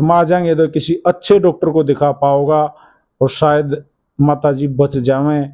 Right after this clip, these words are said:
स्थिति आ रही है कि उठ कर उस गेट तक चला ना जाता,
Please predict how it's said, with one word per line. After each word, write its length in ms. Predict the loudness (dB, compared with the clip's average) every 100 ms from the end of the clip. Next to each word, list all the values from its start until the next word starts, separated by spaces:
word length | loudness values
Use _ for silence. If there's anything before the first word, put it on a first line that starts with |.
| _ _ _ _ _ _ _ _ _ _ _
स्थिति 480 | -6 -2 0 2 4
आ 140 | 6 6
रही 220 | 4 4
है 220 | 4 2
कि 120 | 0
उठ 320 | -2 -2 -2
कर 340 | 0 0 0 -2
उस 140 | -6 0
गेट 220 | 0 0
तक 200 | -2 -2 0
चला 240 | 0 0
ना 140 | -2
जाता, 480 | -4 -6 -6 -8 -8